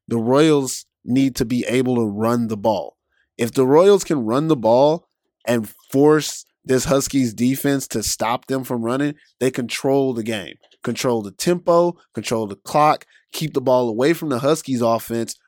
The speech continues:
which will keep them out of sync. So you're working two ways.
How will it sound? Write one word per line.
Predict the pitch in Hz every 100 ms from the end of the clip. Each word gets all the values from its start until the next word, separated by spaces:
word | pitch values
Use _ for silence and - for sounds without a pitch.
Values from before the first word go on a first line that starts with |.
| -
which | 117 117
will | 113
keep | - 151 156
them | 151 110
out | 123
of | 113
sync. | - 170 139 120 - _ -
So | -
you're | 123 127
working | 135 139 131 113
two | - 160 147
ways. | 143 117 76 -